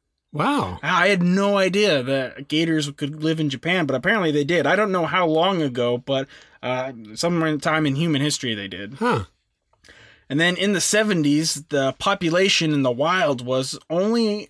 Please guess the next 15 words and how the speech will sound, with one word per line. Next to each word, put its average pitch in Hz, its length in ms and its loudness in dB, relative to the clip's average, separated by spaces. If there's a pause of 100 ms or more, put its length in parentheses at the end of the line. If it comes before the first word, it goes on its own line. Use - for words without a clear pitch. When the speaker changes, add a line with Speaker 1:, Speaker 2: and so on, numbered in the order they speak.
Speaker 2:
around 147 480 0
one 202 240 0
thousand. 151 800 -2 (420)
Speaker 1:
Wow. 127 400 2
Speaker 2:
Then 196 400 4
they 180 160 2
decreased 180 800 -2
even 170 320 -2
further 180 540 0
down 160 320 2
to 151 120 -2
a 123 40 -4
hundred 202 380 2
and 147 160 0
thirty. 160 540 -2